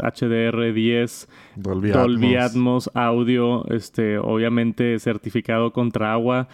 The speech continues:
Speaker 1: doce gigabytes de ram nuevo, L P D D R cinco, U F C tres punto uno, que es más rápido el almacenamiento. Eh, o sea... ¿qué le falta a este teléfono, no?
Speaker 2: La verdad está súper bien.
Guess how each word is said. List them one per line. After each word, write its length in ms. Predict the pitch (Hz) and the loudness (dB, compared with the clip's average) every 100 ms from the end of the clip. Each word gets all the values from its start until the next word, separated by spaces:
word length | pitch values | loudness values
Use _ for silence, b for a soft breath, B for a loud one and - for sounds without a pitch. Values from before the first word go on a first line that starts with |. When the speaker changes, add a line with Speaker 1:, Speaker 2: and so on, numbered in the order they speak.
| B B B | B B B
Speaker 1:
doce 420 | 113 131 127 135 | -2 0 2 0
gigabytes 520 | 123 135 131 135 113 | 2 2 2 2 0
de 120 | 120 113 | 0 0
ram 460 | 113 120 117 117 | 0 0 2 2
nuevo, 440 | 120 123 127 131 123 | 2 2 2 2 0
L 180 | 120 117 | 0 0
P 180 | 117 110 | -2 0
D 180 | 117 | -2
D 180 | 107 117 113 | 0 -2 0
R 340 | 113 110 107 | -2 -2 -4
cinco, 560 | - 131 131 131 135 131 B B | -2 0 0 0 -2 -2 B B
U 120 | 135 | 0
F 140 | 135 127 | 0 0
C 160 | 135 | -2
tres 260 | 123 131 123 | 0 0 -2
punto 300 | - 131 131 | -2 0 0
uno, 440 | 120 135 143 139 131 | 2 2 2 0 0
que 120 | 120 | -2
es 80 | 117 | 0
más 180 | 120 117 | 0 0
rápido 380 | 120 117 127 123 | 0 0 0 0
el 60 | |
almacenamiento. 880 | 120 113 107 107 104 123 120 131 131 B B B | 0 -2 -2 -2 0 0 0 -2 -2 B B B
Eh, 140 | - 90 | -6 0
o 160 | 127 | 0
sea... 640 | 123 131 113 107 101 95 - _ 302 - | 0 -2 0 -2 -4 -6 -10 _ _ -6
¿qué 100 | - | -2
le 120 | 143 | -2
falta 380 | 156 127 147 135 | 0 -2 0 0
a 20 | |
este 180 | 117 139 | 0 -2
teléfono, 480 | 127 120 127 123 110 | -2 -2 0 0 0
no? 340 | 110 127 185 - - | 0 -2 -4 -8 -4
Speaker 2:
La 240 | 120 117 | -2 2
verdad 300 | 113 104 113 | 2 2 0
está 140 | 131 196 | 0 -2
súper 340 | 220 147 107 | 0 0 2
bien. 320 | 107 110 101 | 2 0 -4